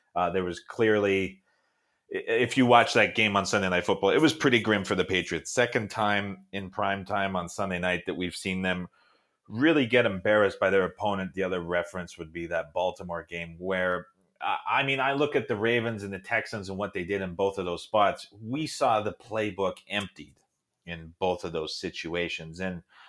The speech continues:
obviously this New England Patriots defense is not as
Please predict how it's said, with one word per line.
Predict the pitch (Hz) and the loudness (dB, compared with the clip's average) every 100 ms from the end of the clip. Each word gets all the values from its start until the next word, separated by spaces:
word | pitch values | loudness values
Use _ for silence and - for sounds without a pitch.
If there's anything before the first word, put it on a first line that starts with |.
| - | -4
obviously | - 147 147 135 139 | 4 4 4 2 2
this | 117 113 | 0 -2
New | 113 | -2
England | 113 107 95 | -2 -2 0
Patriots | 104 95 - 87 | 0 0 -2 -6
defense | 85 98 92 95 92 | -4 -6 -2 -4 -4
is | 85 78 | -10 -10
not | 92 95 90 - | -2 2 2 -2
as | 90 90 85 | -2 0 0